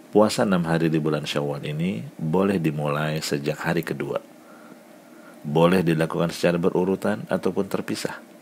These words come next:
Dan tentunya lebih afdal dikerjakan setelah mengqadha hutang puasa bagi yang memiliki hutang.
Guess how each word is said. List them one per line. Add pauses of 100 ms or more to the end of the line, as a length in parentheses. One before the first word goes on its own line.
(800)
Dan
tentunya
lebih
afdal (560)
dikerjakan
setelah
mengqadha
hutang
puasa (960)
bagi
yang
memiliki
hutang.